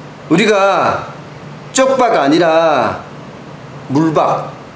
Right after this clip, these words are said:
거품박, 에? 그렇다고 하더라도 우리 스스로가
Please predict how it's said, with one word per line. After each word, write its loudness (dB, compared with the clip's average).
거품박, 2
에? -2
그렇다고 2
하더라도 2
우리 2
스스로가 0